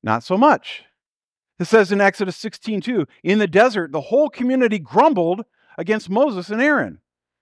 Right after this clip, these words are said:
And, and the Message translation puts it this way, I like this. They said, "Why didn't God let us die in comfort?" You know, we would have preferred that, just death and comfort, okay? In Egypt, where we had lamb stew. Remember the lamb stew? Oh, that was so good. Yeah, and all the bread we could eat.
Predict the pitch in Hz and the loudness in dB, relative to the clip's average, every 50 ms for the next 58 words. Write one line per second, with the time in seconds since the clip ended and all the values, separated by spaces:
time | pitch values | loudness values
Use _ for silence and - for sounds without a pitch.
0 | _ _ _ - 180 208 226 190 190 190 185 190 214 254 240 - 214 160 - - | _ _ _ 0 2 2 2 0 0 0 2 4 2 2 2 0 -6 -12 -10 -8
1 | 185 165 160 - 160 160 156 147 - 160 147 151 147 - 131 - - - 180 - | -6 -6 -6 -4 -4 -4 -4 -4 -6 -6 -6 -6 -6 -8 -10 -6 -6 -6 -6 -6
2 | 151 147 160 160 - 131 120 117 117 131 139 - 131 113 113 - - _ _ _ | -6 -6 -6 -4 -2 -2 0 0 0 0 -2 -2 -4 -8 -8 -10 -16 _ _ _
3 | _ _ _ _ _ _ _ - 202 226 - 233 220 185 143 - _ _ - 127 | _ _ _ _ _ _ _ 2 2 2 4 4 4 2 2 -4 _ _ -6 -2
4 | 151 202 262 320 349 302 262 294 311 294 285 240 _ _ _ _ - - 226 226 | 2 4 4 4 4 4 2 0 0 0 -4 -6 _ _ _ _ -2 2 2 4
5 | 226 226 208 185 196 220 208 202 165 139 117 180 185 185 175 170 190 208 190 160 | 4 4 2 2 2 0 0 0 -2 -4 0 2 2 2 2 0 -2 -4 -6 -8
6 | 156 - - - 156 147 147 - 120 107 123 175 254 277 226 180 196 269 302 277 | -8 -8 -8 -6 -6 -6 -8 -10 -14 -16 -14 -12 -10 -8 -6 -6 -6 -6 -6 -6
7 | 240 190 151 - 175 - - 156 139 127 107 110 120 127 117 110 - 185 214 240 | -6 -8 -8 -10 -10 -10 -8 -6 -4 -2 -2 -4 -4 -10 -10 -2 4 4 4 4
8 | 233 - _ _ _ _ _ - 143 - - 147 123 - - 78 - - _ - | 4 0 _ _ _ _ _ -12 -10 -6 -4 -4 -6 -6 -8 -16 -18 -18 _ -10
9 | 120 - 185 208 220 214 _ - - - - - 190 226 277 277 220 240 277 311 | -4 0 0 0 0 0 _ -16 -20 -16 -6 -2 0 0 0 0 -2 -2 0 0
10 | 320 247 - 180 185 180 175 190 208 233 226 226 220 208 175 175 196 285 302 302 | 0 0 0 -2 -2 -2 0 0 0 0 0 0 0 0 -2 -2 -2 0 0 2
11 | 302 302 254 - - - 269 180 180 247 277 330 302 311 254 233 240 262 277 277 | 2 0 -2 -4 -8 -14 -12 -8 -6 -6 -4 -6 -6 -6 -6 -4 -2 -2 -2 -2
12 | - - - 240 240 254 254 262 - 240 226 208 202 202 165 - - 180 165 160 | -4 -8 -8 -6 -4 -4 -4 -6 -8 -8 -8 -8 -8 -10 -10 -8 -6 -4 0 2
13 | 170 170 165 165 - _ - _ _ _ - 143 165 175 185 208 196 185 196 196 | 2 2 2 0 -4 _ -20 _ _ _ 4 6 8 8 8 8 6 6 6 6
14 | 202 185 151 131 160 214 247 254 247 247 220 - 233 233 220 214 220 233 233 226 | 4 2 0 -2 0 2 2 2 2 0 -4 -4 -6 -6 -4 -4 -4 -4 -4 -6
15 | 208 | -8